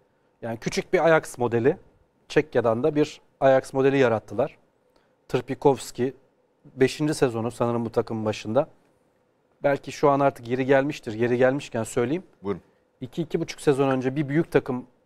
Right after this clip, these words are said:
Speaker 1: bir şekilde bana danışmıştı. Ve Trpikovski önermişti. Tek direktör danışmışlardı
Speaker 2: Hı
Speaker 1: ve
Speaker 2: hı.
Speaker 1: Trpikovski önermiştim. Ve o günden sonra yürüdü gitti Slavia Prag'la.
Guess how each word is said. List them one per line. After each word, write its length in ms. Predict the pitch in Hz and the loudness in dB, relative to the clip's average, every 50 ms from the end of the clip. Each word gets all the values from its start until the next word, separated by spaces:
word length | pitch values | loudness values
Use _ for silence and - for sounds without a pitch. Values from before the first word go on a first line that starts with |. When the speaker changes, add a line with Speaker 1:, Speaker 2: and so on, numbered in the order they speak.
| _ _ _ _ _ _ _ _ _ _ _ _ _ _ _ - | _ _ _ _ _ _ _ _ _ _ _ _ _ _ _ -12
Speaker 1:
bir 80 | 135 139 | -10 -8
şekilde 340 | - - 135 135 135 143 127 | -4 -4 -2 0 2 2 4
bana 180 | 135 135 127 | 4 2 2
danışmıştı. 560 | 117 127 127 - - - - - - 110 98 - _ _ _ _ _ _ _ _ _ _ - | 0 -2 -4 -4 -8 -12 -14 -12 -10 -10 -10 -10 _ _ _ _ _ _ _ _ _ _ -2
Ve 120 | 143 151 - | -2 0 0
Trpikovski 640 | - 135 117 139 123 - 143 135 127 - - 135 | 0 -4 -4 -4 0 0 2 2 0 -2 -4 -2
önermişti. 520 | 127 117 101 92 85 - - - _ _ _ _ _ _ _ _ _ _ _ _ _ _ _ _ - | -2 -2 -2 -4 -10 -16 -20 -20 _ _ _ _ _ _ _ _ _ _ _ _ _ _ _ _ -6
Tek 200 | 120 113 - - | -6 -6 -4 -2
direktör 340 | 120 104 - - 110 104 98 | -4 -4 -2 -2 -6 -4 -4
danışmışlardı 560 | 90 95 92 - - - - - 104 120 - | -6 -8 -10 -12 -14 -12 -8 -6 -4 -4 -4
Speaker 2:
Hı 40 | - | -4
Speaker 1:
ve 40 | |
Speaker 2:
hı. 60 | 101 98 | -4 -6
Speaker 1:
Trpikovski 580 | 120 117 - 117 - 120 117 110 - - - | -8 -10 -12 -6 -2 -2 -2 -2 -2 -6 -8
önermiştim. 360 | 107 95 92 95 - - 139 | -8 -8 -8 -14 -16 -10 -4
Ve 40 | 131 | 0
o 100 | 135 139 | 0 0
günden 260 | 131 127 120 117 113 | 0 0 -2 -2 -2
sonra 340 | 110 - - 120 131 156 160 - _ _ _ _ _ _ _ _ _ _ _ _ _ _ _ - | -2 -2 -2 -2 -2 -2 -4 -6 _ _ _ _ _ _ _ _ _ _ _ _ _ _ _ -2
yürüdü 240 | 139 131 123 127 139 | 0 0 2 2 0
gitti 240 | 123 135 - - 120 | 0 -2 -6 -10 -6
Slavia 300 | - - 120 113 113 107 | 0 2 2 2 2 0
Prag'la. 460 | - 113 110 104 - - 110 110 | -2 -2 -2 -2 -2 -2 -2 -2